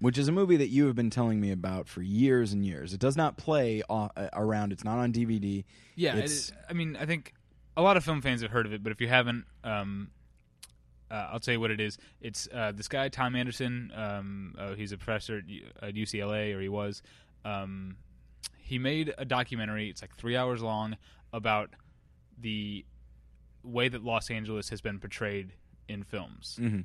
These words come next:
Speaker 2: He sta-, it do-, it does, it does a, a, in three sections: city as background,
Speaker 1: Yeah.
Speaker 2: city as character, and city as subject.
Speaker 1: Right.
Speaker 2: Um, and the thing is, he uses all these, uh, all these clips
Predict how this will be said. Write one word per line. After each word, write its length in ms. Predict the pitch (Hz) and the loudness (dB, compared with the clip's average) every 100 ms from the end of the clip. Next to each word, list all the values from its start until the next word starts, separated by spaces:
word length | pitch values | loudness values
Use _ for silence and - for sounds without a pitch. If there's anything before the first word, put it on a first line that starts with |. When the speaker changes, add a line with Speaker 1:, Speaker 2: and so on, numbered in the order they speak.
| - | -6
Speaker 2:
He 120 | 110 | -8
sta-, 280 | - 117 113 | -6 -6 -4
it 40 | |
do-, 80 | 117 | -2
it 200 | 113 117 | -2 -2
does, 360 | 120 107 - - | -2 -2 -6 -10
it 60 | 120 | -2
does 180 | 117 101 | -2 0
a, 40 | |
a, 440 | 110 98 104 104 98 | -4 -6 -6 -8 -10
in 100 | 107 | -6
three 200 | 143 131 | -2 0
sections: 500 | 120 101 - 73 - | 0 -4 -10 -14 -10
city 480 | - 120 117 113 | -4 -2 -2 -2
as 300 | 69 101 95 - - - | -4 -6 -8 -12 -12 -2
background, 680 | 107 120 151 139 143 139 - - | 0 0 0 -2 -2 -8 -16 -6
Speaker 1:
Yeah. 200 | 101 98 | -2 0
Speaker 2:
city 320 | - 117 107 | 0 -2 -2
as 120 | 95 - | -4 -2
character, 640 | 131 127 131 139 127 127 - - | 2 2 2 -2 -4 -6 -12 -16
and 140 | - 196 | -12 -8
city 300 | 123 107 95 | -4 -4 -4
as 100 | - | -4
subject. 580 | - 101 85 - - - | -4 -4 -6 -14 -14 -8
Speaker 1:
Right. 200 | 90 69 - - - - - - - | -6 -8 -12 -20 -20 -20 -20 -20 -14
Speaker 2:
Um, 420 | 110 95 85 80 95 - - - - - - - - - | -10 -10 -10 -14 -18 -20 -20 -20 -20 -20 -20 -20 -20 -8
and 180 | 123 117 | -4 0
the 40 | |
thing 160 | 123 151 | 2 2
is, 160 | 143 | 0
he 160 | - 139 | 0 -2
uses 520 | 135 139 190 170 147 | 0 2 2 2 4
all 140 | 139 143 | 4 4
these, 460 | 135 123 107 - - | 4 2 0 -4 -6
uh, 460 | 123 107 98 92 85 - - | -4 -2 -2 -8 -12 -12 -8
all 100 | 110 | -6
these 160 | 104 | -6
clips 560 | - 175 135 - - | -4 -4 -4 -6 -10